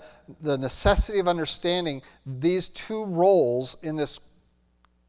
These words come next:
idea of honoring our wives.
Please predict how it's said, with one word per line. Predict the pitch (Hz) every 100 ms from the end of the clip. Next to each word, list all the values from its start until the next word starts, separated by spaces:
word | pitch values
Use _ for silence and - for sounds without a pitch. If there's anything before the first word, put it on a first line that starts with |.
| _ _ _ _ -
idea | 143 139 123 214 240 175
of | 147 143
honoring | 151 156 160 160 156
our | - 135
wives. | 135 123 101 92 - - -